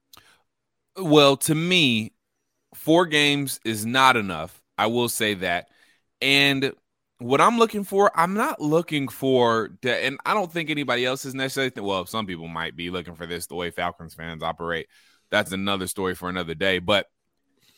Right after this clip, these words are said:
I'm not looking for Desmond Ridder to be Patrick Mahomes. One, he's obviously not Patrick Mahomes. Two, he doesn't have the roster, even if he was Patrick Mahomes, to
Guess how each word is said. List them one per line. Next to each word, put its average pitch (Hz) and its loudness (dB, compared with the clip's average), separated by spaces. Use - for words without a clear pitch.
I'm 208 0
not 277 0
looking 170 0
for 143 2
Desmond 127 -2
Ridder 123 2
to 110 -4
be 117 -4
Patrick 123 -2
Mahomes. 104 -4
One, 165 0
he's 143 -6
obviously 113 0
not 113 2
Patrick 104 -6
Mahomes. 127 -4
Two, 156 -2
he 165 -4
doesn't 147 0
have 143 -2
the 117 -6
roster, 135 -2
even 160 -4
if 165 -10
he 170 -10
was 196 2
Patrick 123 0
Mahomes, 143 -4
to 170 -8